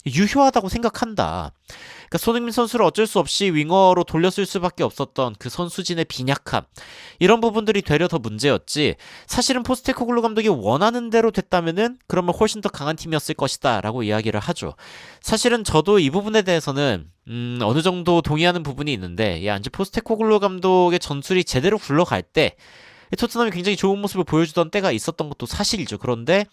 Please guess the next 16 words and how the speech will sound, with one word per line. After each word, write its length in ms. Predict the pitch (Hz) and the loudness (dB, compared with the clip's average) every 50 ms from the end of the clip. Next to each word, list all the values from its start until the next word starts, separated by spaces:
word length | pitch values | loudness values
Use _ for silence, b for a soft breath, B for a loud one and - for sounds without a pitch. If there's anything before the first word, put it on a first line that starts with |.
| B B B B B B B B B B B - | B B B B B B B B B B B 0
그 100 | 180 175 | 0 0
뒤에 260 | - - 170 175 165 | 2 4 4 4 4
이제 140 | 139 113 131 | 4 2 2
너무 320 | 101 110 123 156 185 190 | 4 4 4 6 6 4
엉망이었기 560 | 139 110 113 123 143 151 143 131 113 - 107 | 2 2 0 0 0 0 0 -4 -6 -8 -8
때문에 540 | - - 98 87 87 85 82 82 82 80 80 | -6 -6 -6 -6 -6 -6 -6 -6 -6 -6 -6
사실은 340 | - - 156 - 175 156 139 | -6 -6 -6 -4 -4 -6 -2
대처를 440 | - 143 131 - - 226 214 208 160 | -2 -2 -2 2 0 2 2 2 2
너무 180 | 135 131 135 | 2 0 0
못했다라는 880 | 117 95 101 - - - - - 113 82 - - _ 117 123 147 160 156 | 0 -2 -2 -2 -4 -4 -2 -4 -4 -4 -4 -8 _ -4 -4 -4 -4 -4
점도 360 | 139 120 101 101 151 170 190 | -6 -6 -6 -2 -2 -2 -2
당연히 360 | 190 - 127 120 139 147 147 | -2 -4 -4 -2 -2 -2 -4
비판이 760 | 120 - 120 - - - 160 156 151 147 147 156 180 - 139 | -4 -6 -6 -6 -2 0 2 2 2 0 0 -2 -4 -4 -4
유효하다라고 1040 | 104 107 107 - 170 156 113 - 85 78 - - _ - - - - - - 98 92 | -2 -4 -2 0 0 0 0 -2 -4 -10 -10 -12 _ -20 -20 -20 -20 -12 -8 -6 -6
생각은 380 | 92 - 147 147 156 135 120 87 | -4 -6 -2 -2 -2 -2 -2 -6
듭니다. 460 | - - 95 104 101 - 64 90 - | -8 -8 -8 -6 -6 -6 -8 -8 -12